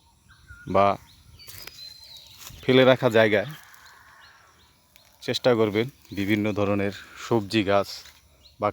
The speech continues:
কাঠ গাছ এগুলো লাগানোর জন্যে। ঠিক আছে, আসুন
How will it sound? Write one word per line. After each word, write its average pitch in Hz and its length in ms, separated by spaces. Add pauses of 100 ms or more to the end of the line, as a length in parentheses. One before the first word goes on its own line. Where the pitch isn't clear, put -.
কাঠ 104 180 (120)
গাছ 104 180 (1120)
এগুলো 98 220 (100)
লাগানোর 104 420
জন্যে। 95 220 (1400)
ঠিক 110 160
আছে, 117 200
আসুন 113 180